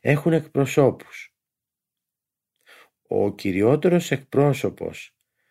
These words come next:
των Ιουδαιοχριστιανών είναι ο Πέτρος,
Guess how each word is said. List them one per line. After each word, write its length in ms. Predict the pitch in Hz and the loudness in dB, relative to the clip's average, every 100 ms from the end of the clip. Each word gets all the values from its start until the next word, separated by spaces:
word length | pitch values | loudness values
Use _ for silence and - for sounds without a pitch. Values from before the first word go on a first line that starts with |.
| _ _ _ | _ _ _
των 360 | 104 104 92 _ _ _ _ _ _ | -2 -2 -4 _ _ _ _ _ _
Ιουδαιοχριστιανών 1600 | 104 107 98 98 92 - - - 95 95 110 101 123 180 - _ _ | -2 -2 0 -2 -4 -8 -12 -8 -4 0 0 0 -2 -6 -12 _ _
είναι 180 | 127 135 | 0 0
ο 80 | 131 | 0
Πέτρος, 640 | 104 - - - - | -2 -4 -16 -20 -20